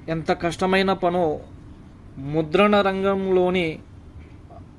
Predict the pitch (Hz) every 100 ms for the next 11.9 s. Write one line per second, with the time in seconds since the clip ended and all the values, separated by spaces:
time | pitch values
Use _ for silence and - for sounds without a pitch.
0 | - 160 180 196 196 165 175 185 175 156
1 | 175 - - - - - - - - -
2 | 160 - 165 151 - - 160 156 180 185
3 | 180 180 175 180 180 165 151 139 170 170
4 | 143 139 123 - - - - - - -
5 | - - - - - - - - - -
6 | - 175 190 202 214 202 208 190 202 196
7 | 202 202 - 170 185 190 190 185 190 -
8 | 175 180 160 - - - - 160 175 165
9 | 139 - - - - - - - - -
10 | - - - 151 180 214 202 202 214 208
11 | 208 208 170 180 185 190 180 160